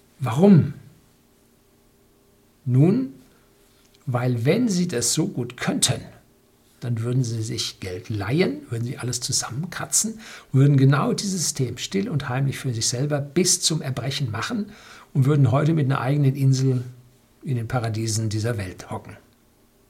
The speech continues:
Tun sie aber nicht. Das heißt, mit diesen Systemen können sie kein Geld verdienen, sondern das, was sie bezahlen an Gebühren,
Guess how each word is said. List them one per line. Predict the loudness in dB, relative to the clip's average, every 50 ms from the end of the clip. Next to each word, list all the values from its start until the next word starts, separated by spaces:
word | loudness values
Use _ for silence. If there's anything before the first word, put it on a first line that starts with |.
| _ -4
Tun | 0 2 4 4
sie | 4 4 2
aber | -2 -6
nicht. | -8 -8 -8 -8 -8 -10 -12 -14 _ _ _ _ _ _ _ _ -2
Das | 0 2 2
heißt, | 2 2 0 0 0 -2
mit | -2 0
diesen | 0 2 2 2 2 0
Systemen | 0 -2 -2 -2 0 0 2 2 0 0 -2 -6 -8 -14 -20 -16 -6
können | 0 2 4 6
sie | 6 4
kein | 4 2 0 0 0
Geld | -2 -4 -6 -4
verdienen, | -4 -4 -2 -2 -2 -4 -4 -6 -10 -12 -16 _ _ _ _ _ _ _ _ _ _ _ _ _ _ _ _ _ _ _ _ _ _ _ _ _ _ _ _ _
sondern | -4 0 2 2 2 2 2 0 -2 -6 -10 -14 _ _ _ _ _ _ _ _ _ -8
das, | -6 -2 0 0 0 -2 -2
was | -2 -2 -2
sie | -2 -2
bezahlen | -4 -2 2 4 4 4 4 4 0 -2 -2 -2 -2 -2 -2
an | 0 2 4
Gebühren, | 4 4 4 6 8 8 8 8 6 4 -2 -8